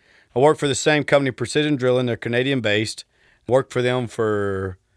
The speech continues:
thirteen years. It started off as Grey Wolf. Grey Wolf got bought it out and went into Precision. Uh,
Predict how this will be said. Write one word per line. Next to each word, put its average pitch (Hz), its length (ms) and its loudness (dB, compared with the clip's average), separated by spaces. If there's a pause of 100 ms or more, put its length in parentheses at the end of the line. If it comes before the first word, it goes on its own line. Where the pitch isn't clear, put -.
(220)
thirteen 151 500 4
years. 120 400 0
It 107 80 -4
started 143 300 2
off 135 120 0
as 117 120 2
Grey 120 280 2
Wolf. 113 360 -2 (360)
Grey 117 140 2
Wolf 117 160 -4
got 113 220 -2
bought 113 200 0
it 104 80 -4
out 101 220 -2
and 104 100 -10
went 101 120 -6
into 98 160 -8
Precision. 92 580 -12 (560)
Uh, 110 500 2